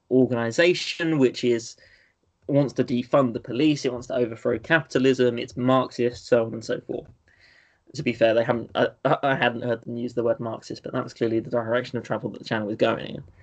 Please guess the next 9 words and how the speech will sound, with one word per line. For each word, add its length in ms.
So, 300
<sighs> 80
the 240
reason 500
why 180
this 160
kind 180
of 180
points, 800